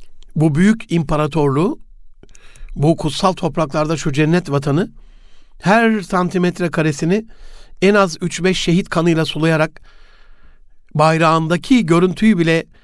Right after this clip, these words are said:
meydanda o alana düşen, toplanan, şehitlerin kanına yansıyan ay ve yıldızlardan alan bir milletin mensuplarıyız. Bunu söylerken hamasi şeyler falan,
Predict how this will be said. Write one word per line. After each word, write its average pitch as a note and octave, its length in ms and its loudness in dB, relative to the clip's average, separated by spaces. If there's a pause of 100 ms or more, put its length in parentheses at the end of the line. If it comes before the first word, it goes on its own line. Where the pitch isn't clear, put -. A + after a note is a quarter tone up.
(680)
meydanda D#3+ 800 2 (840)
o D#3+ 380 2 (280)
alana E3+ 420 2
düşen, F#3+ 400 -4 (340)
toplanan, E3+ 640 -2 (400)
şehitlerin E3 720 0 (500)
kanına E3 360 2
yansıyan E3 640 0 (280)
ay F3 220 2
ve E3+ 60 2
yıldızlardan D3+ 540 0
alan E3 280 0
bir D3 60 0
milletin D3+ 640 -2 (220)
mensuplarıyız. C3 720 -2 (1500)
Bunu E3 200 4
söylerken E3+ 540 0
hamasi D#3+ 720 -2
şeyler D#3 360 0
falan, D#3 380 -2